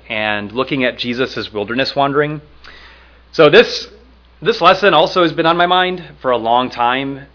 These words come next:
and I've wanted to talk about Matthew four, one through eleven, uh, because of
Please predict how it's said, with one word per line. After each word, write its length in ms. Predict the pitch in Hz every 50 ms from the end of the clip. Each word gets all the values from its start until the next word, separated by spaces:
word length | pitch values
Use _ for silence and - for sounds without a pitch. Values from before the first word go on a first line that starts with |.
| _ -
and 220 | 120 113 110 107 110
I've 120 | 110 113
wanted 260 | 131 165 202 214 175
to 60 | 143 -
talk 280 | - - 170 165 -
about 500 | 156 131 120 113 107 107 110 - - -
Matthew 380 | 131 123 120 117 - - 120 110
four, 200 | - 120 120 117
one 160 | 110 110 110 104
through 160 | 120 110 107
eleven, 460 | 107 107 107 101 104 101 101 101 98 - - - - - - - _ _ _ -
uh, 240 | - 120 113 113 113
because 360 | 117 127 - 160 151 139 147
of 280 | 143 131 127 120 117